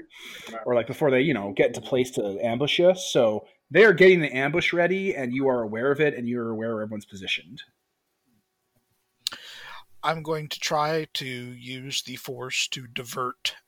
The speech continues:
Speaker 2: a, uh, a surge of power, uh, from the upper streets into
Speaker 1: <laughs>
Speaker 2: what's left of the lighting systems down here, which is, in game terms, I'm using my, uh, bend light to do a blinding flash.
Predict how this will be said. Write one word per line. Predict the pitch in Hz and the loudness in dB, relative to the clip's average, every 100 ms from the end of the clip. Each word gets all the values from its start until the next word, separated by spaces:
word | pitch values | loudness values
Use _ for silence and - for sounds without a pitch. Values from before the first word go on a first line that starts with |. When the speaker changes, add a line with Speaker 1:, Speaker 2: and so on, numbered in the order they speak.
| 120 | -6
Speaker 2:
a, | 117 120 120 | -4 -2 -2
uh, | 120 117 117 117 120 _ _ _ | -2 -2 -2 -4 -6 _ _ _
a | 151 | -4
surge | - - 170 156 147 131 | 2 4 4 2 0 -2
of | 131 127 - | -2 -6 -12
power, | - 117 123 131 127 - _ _ _ _ _ _ _ _ _ _ - 131 | -4 0 0 -2 -6 -12 _ _ _ _ _ _ _ _ _ _ -12 -2
uh, | 135 131 123 | -2 0 -4
from | 127 135 | -6 -8
the | 139 | -6
upper | 131 - | -6 -4
streets | - - 135 127 - | -2 -2 -6 -4 -6
into | - 143 139 - 131 127 127 123 120 123 | -4 -6 -4 -4 -6 -8 -8 -8 -6 -6
Speaker 1:
<laughs> | - | 2
Speaker 2:
what's | - 123 - | 2 2 -8
left | 139 131 127 - | -6 -4 -4 -6
of | 131 123 | -10 -8
the | |
lighting | 123 120 120 117 | -6 -6 -8 -8
systems | 120 127 - 120 123 | -4 -2 -2 -6 -12
down | - 123 117 | -8 -8 -8
here, | 123 117 113 - | -10 -8 -8 -10
which | 117 120 | -12 -12
is, | 107 - - - _ | -8 -10 -10 -16 _
in | - - - - | -20 -18 -18 -12
game | 120 117 | -10 -10
terms, | 110 117 110 110 | -10 -10 -10 -10
I'm | 110 | -10
using | 110 110 104 | -10 -12 -12
my, | 101 104 107 _ 120 _ _ _ _ | -14 -14 -16 _ -20 _ _ _ _
uh, | 113 110 110 | -10 -10 -10
bend | - 113 110 | -8 -8 -10
light | 104 107 - | -18 -16 -18
to | 104 _ _ - | -18 _ _ -14
do | 117 | -10
a | 101 - _ _ | -10 -14 _ _
blinding | 107 107 107 107 | -14 -14 -18 -18
flash. | - 104 104 - - | -12 -8 -6 -4 -6